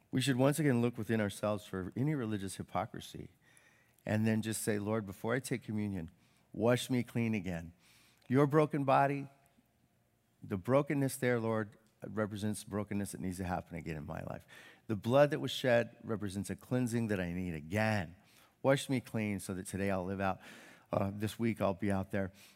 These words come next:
loving justice and loving mercy and walking humbly with you. I'll be out there loving God with all my heart and loving my neighbor as much as I love myself. Father, as we approach communion now,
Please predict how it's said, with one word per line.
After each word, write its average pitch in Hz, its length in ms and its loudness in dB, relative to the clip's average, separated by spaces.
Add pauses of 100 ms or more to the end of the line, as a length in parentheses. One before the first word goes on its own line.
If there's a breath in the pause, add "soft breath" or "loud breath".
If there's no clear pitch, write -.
(140 loud breath)
loving 101 360 -2
justice 101 560 -4
and 90 140 -4
loving 98 280 -2
mercy 92 460 -6
and 80 260 -10
walking 92 340 -6
humbly 92 420 -6
with 82 200 -12
you. 87 100 -6
I'll 92 60 -4
be 101 160 -2
out 101 160 -2
there 98 120 -4
loving 98 320 -4
God 92 260 -2
with 85 160 -14
all 98 200 -4
my 104 160 -4
heart 85 280 -6 (920 soft breath)
and 87 180 -6
loving 90 280 -4
my 87 140 -4
neighbor 85 380 -6
as 80 140 -12
much 82 200 -12
as 87 80 -10
I 82 60 -6
love 78 260 -12
myself. 78 600 -14 (440 loud breath)
Father, 110 360 2
as 101 100 -2
we 113 140 0
approach 107 400 -4
communion 95 480 -2
now, 87 340 -4